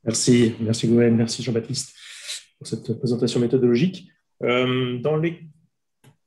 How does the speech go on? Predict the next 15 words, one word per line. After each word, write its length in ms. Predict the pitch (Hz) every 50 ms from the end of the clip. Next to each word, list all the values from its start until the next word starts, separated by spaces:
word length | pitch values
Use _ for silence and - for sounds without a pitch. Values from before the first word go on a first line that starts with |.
| _ _
questions, 880 | - 170 165 - 123 139 135 - - - - 160 151 151 151 151 151 151 - - - _ _ _ _ _ _ _ _ _ _ _ _ -
euh, 760 | - 131 131 131 131 127 127 127 123 123 123 123 123 123 123 123 131 135 - - _ _ _ _ _ _ _
entre 240 | - 156 156 - 160
deux 120 | 151 175
scénarios 420 | 190 - 196 165 165 165 170 175 175
impactants, 840 | 156 160 165 156 156 - - - 170 180 190 202 208 214 214 214 - _ _ _ _ _ -
euh, 440 | 143 131 131 127 123 123 120 120 117
deux 240 | 117 120 120 139 151
critères, 320 | - - 165 - 160 156
enfin, 260 | 156 131 143 120 110 -
impactant 360 | 135 131 135 156 156 160 156
deux 140 | 139 156 165
critères 300 | 165 165 165 160 160 143
différents, 400 | 139 139 127 143 135 127 151 175
pardon, 360 | - 151 139 135 151 170 190